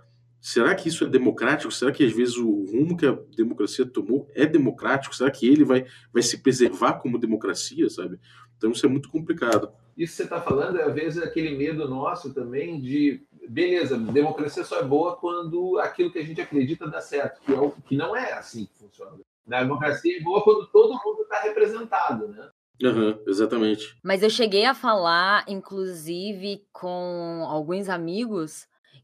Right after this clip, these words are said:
Speaker 3: que eu entendo essa eleição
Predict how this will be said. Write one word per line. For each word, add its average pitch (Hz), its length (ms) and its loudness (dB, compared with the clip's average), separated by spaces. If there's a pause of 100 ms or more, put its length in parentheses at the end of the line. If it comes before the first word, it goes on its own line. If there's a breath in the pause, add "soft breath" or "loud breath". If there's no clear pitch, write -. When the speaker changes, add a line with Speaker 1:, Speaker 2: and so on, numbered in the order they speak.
(100)
Speaker 3:
que 190 960 -6 (920)
eu 302 320 4
entendo 285 1040 0
essa 220 260 2
eleição 202 880 -2